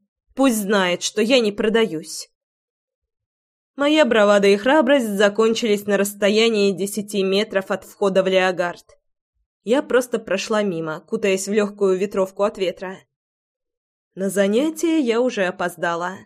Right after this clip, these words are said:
Саша считает, что после пар я помчусь к бабушке Засуме. И сегодня, как оказалось, я никуда не спешила. Прогулка по центру родного города внесла капельку ясности в мои сумбурные мысли.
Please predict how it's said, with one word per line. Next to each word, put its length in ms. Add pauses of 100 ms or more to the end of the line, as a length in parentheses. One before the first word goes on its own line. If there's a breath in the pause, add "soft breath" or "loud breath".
(720)
Саша 400
считает, 540
что 200
после 360
пар 260
я 180
помчусь 460
к 80
бабушке 500
Засуме. 680 (680)
И 120
сегодня, 520
как 260
оказалось, 580
я 160
никуда 380
не 120
спешила. 600 (1600)
Прогулка 500
по 120
центру 420
родного 440
города 420
внесла 440
капельку 500
ясности 720
в 100
мои 240
сумбурные 640
мысли. 560